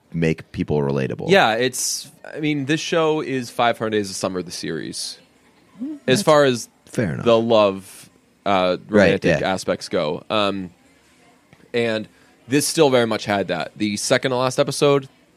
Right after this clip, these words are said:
Speaker 2: their, the hour-long one, that's, that's like the mornings of this season.
Speaker 1: Yeah, I think so, too.
Speaker 2: Um,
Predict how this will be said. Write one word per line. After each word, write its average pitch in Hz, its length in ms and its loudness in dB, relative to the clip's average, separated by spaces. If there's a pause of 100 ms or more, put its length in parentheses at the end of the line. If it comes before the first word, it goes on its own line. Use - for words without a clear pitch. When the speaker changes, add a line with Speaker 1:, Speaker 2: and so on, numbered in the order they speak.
(140)
Speaker 2:
their, 107 400 4
the 101 160 -2
hour-long 107 500 2
one, 123 300 -2 (800)
that's, - 560 0 (520)
that's 127 240 2
like 117 280 2
the 113 80 -2
mornings 95 720 -6 (100)
of 82 640 -6 (360)
this 98 140 -4
season. 78 260 2
Speaker 1:
Yeah, 82 240 6
I 90 120 0
think 95 160 2
so, 101 140 2
too. 90 120 0
Speaker 2:
Um, 90 360 -4